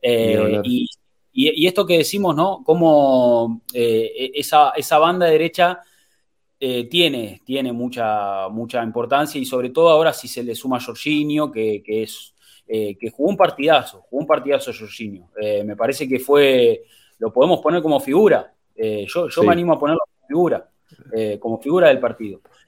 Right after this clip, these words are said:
Speaker 1: Y acá, y
Speaker 2: Igual
Speaker 1: acá
Speaker 2: le fal-, coincido
Speaker 1: le
Speaker 2: con
Speaker 1: falta.
Speaker 2: Diego acá igual, ¿eh? No es Partey y no puede
Speaker 1: No.
Speaker 2: hacer el trabajo de Partey, eh, pero en la distribución y en la, en el juego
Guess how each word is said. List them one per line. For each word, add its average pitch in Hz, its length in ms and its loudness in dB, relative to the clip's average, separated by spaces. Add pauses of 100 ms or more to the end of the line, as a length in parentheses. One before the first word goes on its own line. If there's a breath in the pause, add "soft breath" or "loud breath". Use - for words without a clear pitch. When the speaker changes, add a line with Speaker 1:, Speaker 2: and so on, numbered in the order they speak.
Speaker 1:
Y 127 100 0
acá, 190 260 0
y 147 120 0
Speaker 2:
Igual 113 180 4
Speaker 1:
acá - 80 4
Speaker 2:
le 135 60 2
fal-, - 260 2 (880)
coincido 120 260 -2
Speaker 1:
le 170 60 2
Speaker 2:
con 151 100 4
Speaker 1:
falta. 131 160 0
Speaker 2:
Diego 143 180 4
acá 104 220 2
igual, 98 300 2
¿eh? 110 200 2
No 123 200 -2
es 151 120 -4
Partey 143 680 2
y 107 120 -10
no 113 260 -2
puede 139 240 8
Speaker 1:
No. 120 80 4
Speaker 2:
hacer 110 160 2
el 101 80 -2
trabajo 98 380 2
de 95 80 2
Partey, 107 600 0 (260)
eh, 90 380 -4
pero 95 140 -2
en 95 60 0
la 98 80 4
distribución 107 760 2
y 110 80 2
en 101 180 0
la, 101 80 -2
en 95 120 -4
el 95 100 -8
juego 104 920 2